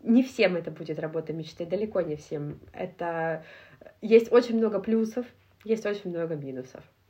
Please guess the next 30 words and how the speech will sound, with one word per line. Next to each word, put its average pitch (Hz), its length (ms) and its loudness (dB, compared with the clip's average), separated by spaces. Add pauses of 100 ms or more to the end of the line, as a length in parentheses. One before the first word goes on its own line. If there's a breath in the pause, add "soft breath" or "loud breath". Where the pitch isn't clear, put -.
(680)
В - 120 -20
принципе, 285 420 4
как 220 240 0
и 226 40 0
во 196 140 0
всём. 147 440 -8 (280)
В 190 160 -6
первую 277 360 6
очередь, 226 440 0
это 196 280 -2
работа. 175 480 -2 (120)
Это 196 200 -4
не 196 160 -2
просто 214 380 -2
ходить, 196 380 -10 (360 loud breath)
э, 190 280 2
в 185 80 -6
красивой 214 680 0
униформе 196 640 -2
по 180 460 -2
салону 220 560 2
и 185 240 -4
улыбаться 190 580 -2
всем, 185 360 -4 (360 loud breath)
но 196 260 -2
ещё 190 400 -2
и 185 480 -2
реанимировать 190 680 2
пассажиров, 254 600 0 (640 loud breath)
э, 180 500 -2